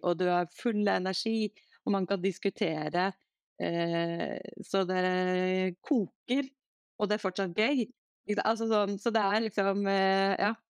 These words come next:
det er veldig morsomt alle de tingene du sier, Tobias, er, er sånn som ofte kommer opp da, ikke sant? Når man tenker på, reflekterer litt over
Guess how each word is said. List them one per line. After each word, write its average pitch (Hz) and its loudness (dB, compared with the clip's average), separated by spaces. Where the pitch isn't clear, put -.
det 214 2
er 202 2
veldig 208 0
morsomt 190 -2
alle 185 2
de 185 -2
tingene 180 -2
du - -12
sier, 175 0
Tobias, 180 -2
er, 175 0
er 185 -2
sånn 175 -4
som 180 0
ofte 175 -2
kommer 185 2
opp - -8
da, 233 2
ikke 175 -2
sant? 208 -2
Når 190 0
man 185 -4
tenker 160 -2
på, 165 2
reflekterer 180 -2
litt 170 -2
over 156 2